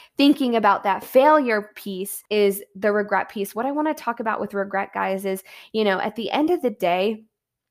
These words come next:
we regret the things we did not do.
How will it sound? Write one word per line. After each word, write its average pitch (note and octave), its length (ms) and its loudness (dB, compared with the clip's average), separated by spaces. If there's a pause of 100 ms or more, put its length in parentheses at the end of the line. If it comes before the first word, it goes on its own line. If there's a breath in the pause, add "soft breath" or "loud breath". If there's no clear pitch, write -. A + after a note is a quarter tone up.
(240)
we B3 540 -2
regret G3 520 -2
the G3+ 80 -4
things F#3 380 -6
we F#3 100 -6
did F3 260 -4
not F3 280 -8
do. - 320 -8